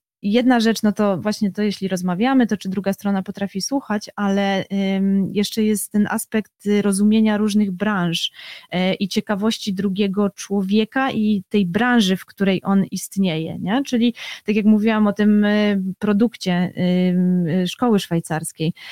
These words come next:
jakby my, żeby to robić dobrze, musieliśmy zrozumieć naszego klienta i w ogóle ekosystem, w jakim on funkcjonuje i te dzieci, w jakim funkcjonują i tak dalej, i tak dalej. Więc, y, jakby chodzi tutaj o otwartość umysłu,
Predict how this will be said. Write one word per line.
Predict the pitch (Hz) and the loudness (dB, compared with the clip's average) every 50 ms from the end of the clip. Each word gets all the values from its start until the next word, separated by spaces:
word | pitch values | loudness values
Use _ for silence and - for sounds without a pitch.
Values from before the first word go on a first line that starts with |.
| - - | -8 -4
jakby | - 208 196 196 214 214 | -2 0 4 6 8 8
my, | 214 214 214 214 226 240 269 240 | 10 10 10 10 10 8 6 4
żeby | 233 240 202 208 208 | 2 2 0 0 -2
to | - - 233 226 | 0 0 0 2
robić | 226 214 202 196 190 190 180 | 2 2 0 0 -2 -2 -2
dobrze, | 170 190 190 185 185 196 196 233 254 294 | 0 0 0 0 0 -2 0 0 2 2
musieliśmy | 302 285 254 - - 220 220 214 - 226 226 208 | 4 2 2 2 2 0 0 2 2 2 2 2
zrozumieć | 190 214 214 214 196 196 220 214 202 202 - - | 2 2 0 2 2 4 4 4 4 4 2 0
naszego | 196 190 - 208 190 196 - | -2 -2 -2 -2 -4 -4 -4
klienta | _ - 196 190 190 190 185 185 185 - 247 254 | _ -4 -2 0 0 2 2 0 0 0 -2 -2
i | - - 202 | -2 -2 -2
w | 202 220 | -2 -2
ogóle | 208 214 226 226 220 220 - - - _ _ | 0 2 2 2 0 -2 -6 -10 -20 _ _
ekosystem, | - 185 - - 240 233 196 - - 254 233 - - 196 190 | -6 -6 -2 2 2 2 2 2 0 -2 -2 0 0 0 0
w | 170 | 0
jakim | 180 185 - 202 196 - | 0 -2 0 -2 -2 0
on | - 202 202 | 0 0 0
funkcjonuje | 202 - 214 214 - - - - 220 202 202 190 185 190 196 226 254 302 330 - - - - - - - | 2 2 0 0 0 -2 -4 -2 2 2 4 4 4 2 2 2 0 0 -2 -6 -10 -20 -20 -20 -12 -10
i | 190 180 | -8 -4
te | - 190 175 | -2 -2 0
dzieci, | 170 202 214 214 - 233 | 0 0 -2 -2 -2 -2
w | 226 | -2
jakim | 233 233 240 233 220 | -2 0 2 2 2
funkcjonują | - 233 220 - - 220 214 214 214 208 202 | 2 0 0 0 0 0 2 2 2 2 0
i | - - | -2 -4
tak | - 185 175 175 | -6 -6 -4 -4
dalej, | 180 170 175 175 | -2 -2 -2 -4
i | |
tak | - 175 170 165 | -4 -6 -8 -6
dalej. | 165 160 - - 170 165 | -6 -6 -6 -4 -4 -2
Więc, | 180 202 226 226 226 247 247 226 - - - - - 190 202 208 208 | 2 2 4 6 6 6 4 4 2 -4 -8 -4 0 4 4 6 6
y, | 196 | 6
jakby | 196 208 196 202 214 208 | 4 4 2 2 2 2
chodzi | - 240 214 220 208 | 2 2 2 2 0
tutaj | - 202 - 220 208 208 | 0 0 0 2 2 2
o | 208 208 | 2 2
otwartość | 202 196 - - 220 208 - - 202 - - - | 2 0 0 -2 -2 -2 0 -2 -4 -4 -4 0
umysłu, | - 202 202 214 220 208 - - 220 226 240 262 | 4 6 8 8 6 4 2 0 2 2 4 2